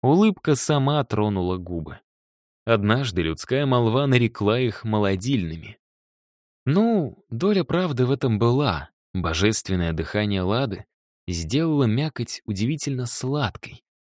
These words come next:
и порой дарующей силы избавиться от болезни. Но жизнь это не продлевала. Хорошо уже то, что дерево плодоносило, как прежде.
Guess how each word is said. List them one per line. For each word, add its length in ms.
и 80
порой 320
дарующей 640
силы 540
избавиться 680
от 100
болезни. 680
Но 200
жизнь 440
это 200
не 160
продлевала. 800
Хорошо 500
уже 360
то, 180
что 260
дерево 520
плодоносило, 920
как 260
прежде. 560